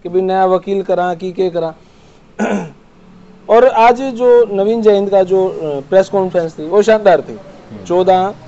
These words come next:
Speaker 1: जनवरी को जो बेरोजगारों की बारात है वो अपना, अ, स्ट्रेट फॉरवर्ड है और कहीं दाएं बाएं नहीं है, अपने topic पे हैं और खुले मन से हैं। भाई,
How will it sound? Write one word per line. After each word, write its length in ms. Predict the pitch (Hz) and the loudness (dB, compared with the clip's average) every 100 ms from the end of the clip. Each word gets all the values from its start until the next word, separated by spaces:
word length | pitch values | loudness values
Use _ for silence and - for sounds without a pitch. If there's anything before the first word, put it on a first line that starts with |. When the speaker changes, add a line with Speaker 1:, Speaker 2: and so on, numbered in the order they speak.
| 156 | -6
Speaker 1:
जनवरी 460 | 160 180 190 208 | -2 0 0 0
को 160 | 170 160 | 0 -4
जो 340 | 160 180 - - - | -2 -6 -8 -14 -20
बेरोजगारों 560 | 156 170 180 170 175 175 | -6 -2 -2 0 -2 -2
की 120 | 170 | -6
बारात 260 | 156 156 156 | -6 -6 -8
है 340 | 151 185 - - - - - - | -14 -18 -20 -20 -20 -20 -20 -4
वो 100 | 262 | 0
अपना, 300 | 320 311 311 | 2 2 0
अ, 280 | 302 277 214 196 180 175 | 0 -2 -6 -6 -6 -6
स्ट्रेट 400 | 165 - 226 254 | -10 -8 0 0
फॉरवर्ड 360 | 240 226 226 208 | 0 0 0 -2
है 240 | 180 214 214 170 | -6 -12 -12 -8
और 260 | 165 165 - - - - - | -6 -8 -14 -20 -20 -20 -2
कहीं 340 | 190 185 190 180 | 0 2 0 2
दाएं 240 | 196 208 | 2 2
बाएं 180 | 202 185 | 2 0
नहीं 240 | 143 160 | -4 -8
है, 100 | 180 - 165 | -12 -14 -10
अपने 180 | 160 170 | -8 -4
topic 360 | 185 175 196 196 | -4 -4 -6 -4
पे 80 | |
हैं 260 | 170 175 180 _ _ _ 170 | -8 -8 -14 _ _ _ -4
और 180 | 185 | -2
खुले 320 | 180 - 247 220 | -2 0 4 4
मन 220 | 185 180 | 2 -2
से 140 | 180 | -4
हैं। 360 | 170 180 202 _ _ _ _ _ 143 | -6 -8 -12 _ _ _ _ _ -4
भाई, 400 | 151 156 147 | -2 0 -4